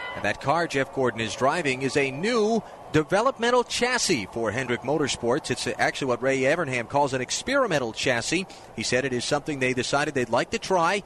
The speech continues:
Tested it once several weeks back down in Texas. Had Gary Nelson, the nascar Winston Cup Series director, come to their shops, look it over, and approve it.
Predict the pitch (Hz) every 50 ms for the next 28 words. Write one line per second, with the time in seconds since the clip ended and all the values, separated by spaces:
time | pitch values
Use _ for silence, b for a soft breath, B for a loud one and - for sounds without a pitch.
0 | B B B B B - 175 196 - - 247 214 208 - 165 156 160 185 196 -
1 | - - 147 147 165 175 165 175 196 196 - - - 156 147 160 170 - - 143
2 | 143 143 139 135 - - 214 240 - - - 147 165 - - B B B B B
3 | 113 113 123 120 - 135 143 147 151 147 143 139 147 143 - 175 165 156 131 113
4 | 117 123 - - 135 127 123 123 135 135 - - 143 - - 143 143 - - 147
5 | 147 143 127 - - 127 131 135 - - 165 160 - - 123 120 123 120 123 120
6 | - - 143 139 170 - - - 131 123 - 135 131 143 160 139 139 147 131 127
7 | 123 117 - - - 233 269 226 160 151 -